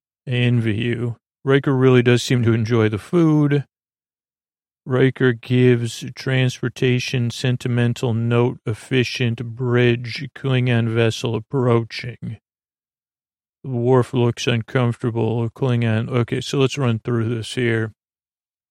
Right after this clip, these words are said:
So in the hall, uh, uh, Worf gives Riker a little, uh, transponder, uh, just in case, precautionary. And, but he says, "No, not precautionary, efficiency, Commander."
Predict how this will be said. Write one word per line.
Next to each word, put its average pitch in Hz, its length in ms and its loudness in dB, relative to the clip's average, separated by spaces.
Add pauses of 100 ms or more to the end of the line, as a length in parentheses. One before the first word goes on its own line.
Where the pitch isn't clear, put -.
(100)
So 131 260 0
in 120 80 0
the 110 120 0
hall, 117 640 2 (440)
uh, 123 760 -2 (1080)
uh, 120 280 2
Worf 123 360 2
gives 120 220 0
Riker 120 400 0
a 120 60 -4
little, 117 380 0
uh, 120 400 -4
transponder, 117 1200 -2 (880)
uh, 120 160 0 (100)
just 127 380 0
in 113 200 0
case, 113 480 0
precautionary. 123 1160 -2 (640)
And, 120 320 -2
but 127 140 2
he 120 80 -2
says, 113 260 -4
"No, 131 180 0
not 117 200 -2
precautionary, 123 640 -4
efficiency, 123 720 -2
Commander." 117 800 -6